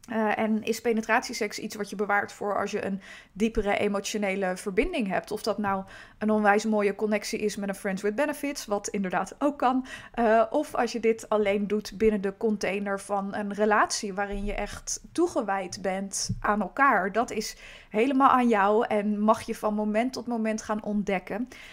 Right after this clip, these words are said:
En, oh, echt, dit maakt het zo leuk. Het is één grote ontdekkingsreis in jezelf, in je seksualiteit, in dit deel van jou. En dat is de reden dat het zo ontzettend zonde is als je denkt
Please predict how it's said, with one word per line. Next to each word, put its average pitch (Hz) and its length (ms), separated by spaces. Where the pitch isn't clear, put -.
En, 214 380
oh, 214 240
echt, 220 420
dit 247 200
maakt 214 420
het 220 140
zo 190 500
leuk. 180 340
Het 208 120
is 214 160
één 285 400
grote 233 480
ontdekkingsreis 214 960
in 254 180
jezelf, 220 680
in 247 180
je 262 80
seksualiteit, 208 880
in 247 340
dit 190 420
deel 220 400
van 202 260
jou. 190 360
En 196 220
dat 240 280
is 254 120
de - 80
reden 208 280
dat 208 80
het 208 140
zo 233 160
ontzettend 214 560
zonde 302 600
is 262 580
als 226 240
je 208 240
denkt 214 580